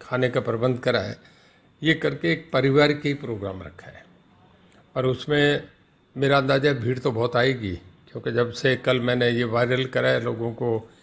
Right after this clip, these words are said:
इनवाइट करा है, मेरे ख्याल में बीस हजार से ज़्यादा आदमी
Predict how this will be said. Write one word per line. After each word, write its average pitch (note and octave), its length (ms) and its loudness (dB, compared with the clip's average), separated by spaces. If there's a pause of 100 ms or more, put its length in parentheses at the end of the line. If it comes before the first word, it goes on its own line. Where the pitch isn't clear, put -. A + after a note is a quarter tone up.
(220)
इनवाइट B2 420 2
करा A#2 220 0
है, E2+ 180 -4 (920)
मेरे D3 140 2
ख्याल C#3+ 140 0
में D3+ 200 -2
बीस D3 240 -2
हजार A#2 220 0
से B2 180 -8
ज़्यादा A2+ 280 -2
आदमी F#2+ 320 -8